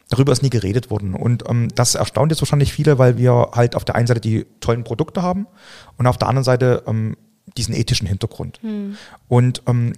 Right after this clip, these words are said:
Speaker 1: ich glaube, dass, dass, dass sich die Gesellschaft in der Hinsicht in eine andere Richtung entwickelt hat, erstmal ein bisschen.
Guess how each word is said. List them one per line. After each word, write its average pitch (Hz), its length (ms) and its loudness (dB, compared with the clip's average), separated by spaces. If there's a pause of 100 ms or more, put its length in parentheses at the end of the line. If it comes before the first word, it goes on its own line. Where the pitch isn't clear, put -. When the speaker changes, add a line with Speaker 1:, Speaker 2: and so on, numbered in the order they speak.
Speaker 1:
ich - 120 -6
glaube, 131 180 4
dass, 123 80 -2
dass, - 300 -4
dass 117 180 2
sich - 320 -4 (460)
die 131 80 -4
Gesellschaft 160 680 2
in 131 80 0
der 127 120 4
Hinsicht 123 440 0 (600)
in 120 120 6
eine 117 80 4
andere 113 220 0
Richtung 196 260 0
entwickelt 196 380 -2
hat, - 120 -4
erstmal 220 280 0
ein 214 40 2
bisschen. 240 220 -2